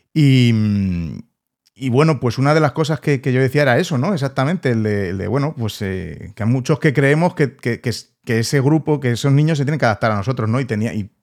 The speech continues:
tendría que ser al revés. Y oye, yo desde mi humilde opinión le di un par de, <laughs>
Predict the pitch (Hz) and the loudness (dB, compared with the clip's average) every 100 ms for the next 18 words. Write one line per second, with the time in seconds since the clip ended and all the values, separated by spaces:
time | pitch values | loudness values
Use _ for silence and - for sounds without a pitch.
0 | - 101 110 139 131 - 123 104 82 _ | -6 -2 0 0 -2 -2 -2 -2 -4 _
1 | _ _ _ _ _ - 127 110 117 151 | _ _ _ _ _ -2 0 2 2 0
2 | - - 117 147 139 127 156 156 143 147 | -2 -4 2 4 4 4 2 0 0 2
3 | 143 139 139 156 175 156 156 165 170 143 | 4 4 4 4 4 4 2 2 2 2
4 | 160 165 123 156 135 123 - 127 | 2 2 2 2 2 -2 -2 -4